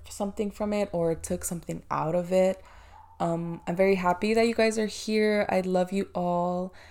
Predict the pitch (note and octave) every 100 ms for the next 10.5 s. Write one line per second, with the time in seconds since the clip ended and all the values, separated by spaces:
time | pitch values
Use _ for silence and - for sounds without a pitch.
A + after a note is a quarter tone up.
0 | - - - F3+ F3+ F3+ F3+ F3+ F3+ -
1 | F#3 - F#3 F#3 F3 E3+ F3 F3 F3 -
2 | F3+ F3+ F3+ - F#3+ F#3 F3 F3 E3+ E3
3 | E3 F3+ F3+ E3 E3+ E3 - D#3+ D#3 -
4 | F3+ F#3+ G3 G#3 A3 G#3+ - - - F#3+
5 | F3+ G3 - B3 B3 G#3+ G3 G3 F#3+ F#3
6 | F3+ F3+ F3+ G3 F#3 D#3+ D#3 D3+ F3 -
7 | - - - - F3+ E3+ E3 D#3+ D#3+ D#3
8 | F#3 G3 F#3 F3+ A#3 B3 G3+ F3 E3 E3
9 | D#3+ D#3 D#3+ E3 E3 D#3+ D#3+ F#3 F#3+ F3+
10 | E3+ F3+ F3 F3+